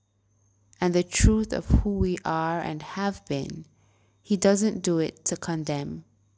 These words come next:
He does it to get us to drink, like this woman did. We must drink of him and him alone.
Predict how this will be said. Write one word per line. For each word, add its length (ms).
He 180
does 360
it 220
to 120
get 320
us 220
to 180
drink, 720
like 260
this 240
woman 340
did. 300
We 160
must 680
drink 420
of 140
him 520
and 180
him 240
alone. 640